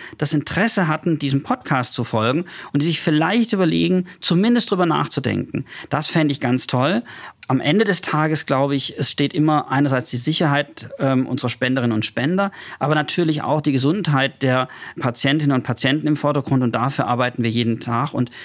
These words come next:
wären, das wäre niemals möglich ohne unsere Spenderinnen und Spender.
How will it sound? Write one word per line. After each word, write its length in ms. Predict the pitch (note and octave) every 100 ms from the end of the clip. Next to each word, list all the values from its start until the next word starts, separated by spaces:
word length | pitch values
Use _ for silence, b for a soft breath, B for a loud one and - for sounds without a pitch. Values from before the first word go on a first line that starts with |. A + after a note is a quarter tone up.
| B
wären, 320 | B2 A#2+ B2
das 220 | B2+ B2+ C3+
wäre 120 | B2
niemals 460 | B2+ C3+ B2 B2
möglich 400 | A#2+ A#2+ A#2 A2+ B B -
ohne 280 | C#3+ D3 C#3
unsere 320 | A#2 A2 A2
Spenderinnen 500 | - A2 A2+ A2 G#2+
und 100 | G2+
Spender. 420 | - F2+ F2 F2+